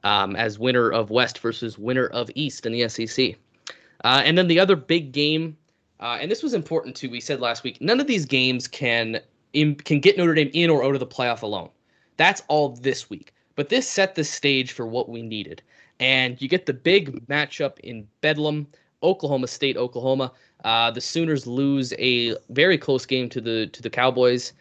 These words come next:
Uh, that game was going on the same time as Notre Dame, so I didn't get to watch too much of it. I did catch the last drive. Um, congratulations to the Sooners, uh, for losing, uh, but also congratulations for Oklahoma State for winning. Um, they're now gonna play Baylor in the Big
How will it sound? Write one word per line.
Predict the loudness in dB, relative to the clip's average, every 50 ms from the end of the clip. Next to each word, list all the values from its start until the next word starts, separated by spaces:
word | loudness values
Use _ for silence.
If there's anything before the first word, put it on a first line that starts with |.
| _ _ -6
Uh, | -4 0
that | 0 0 2
game | 2 2 2
was | 0
going | -2 -2 -2 0
on | 0 0 -2
the | -2
same | -4 -6 -6 -6
time | -6 -6 -6 -6
as | -4 -2
Notre | -2 -2 0
Dame, | 0 0 0 -2 -4
so | -2 -4
I | -2
didn't | -2 -2 -4
get | -4 -6
to | -6 -4
watch | -4 -4 -4 -4 -6
too | -6 -4 -2
much | -2 -2 -2 -2
of | -2 -2
it. | -2 -2
I | -4 -6
did | -2 -2 -4 -4
catch | -2 -6 -6 -6 -4
the | -4 -2
last | -2 -2 -2 -4 -6 -4
drive. | -2 0 0 2 0 0 -2 -6 _ -20 -20 -20 -20 -20 _ -4
Um, | -2 -2 -2 -2 -4 -8 -10 _ -18
congratulations | -12 -6 0 2 2 2 4 2 2 0 -2 -6
to | -8 -8
the | -8
Sooners, | -4 -2 -2 -2 0 0 -2 -2 -4 -8 -12 -14 -12 -6
uh, | -2 0 2 2 0 0 -4 -8 -12 _ _ _ _ -18 -10
for | -6 -4 0
losing, | 2 2 2 2 2 -2 -2 -6 -12 -20 -20 -8 -2
uh, | 2 4 4 4 4 2
but | 2 0
also | 0 0 -2 -4 -6 -8
congratulations | -6 -6 -6 -6 -4 -4 -6 -6 -6 -8 -10 -8
for | -6 -6
Oklahoma | -6 -6 -8 -10 -10 -10
State | -6 -2 -2 -2 -2 -2
for | -6 -8
winning. | -6 -6 -6 -6 -8 -10 _ _ _ _ _
Um, | -8 -6 -6 -6 -4
they're | -4 -4 -2
now | -2 -2 -4
gonna | -4 -6 -8 -8
play | -6 -8 -8
Baylor | -8 -4 -2 0 2 2 2 2 0 -2 -4 -6 -12 -14
in | -14 -12
the | -12 -10
Big | -8 -8 -8 -10 -10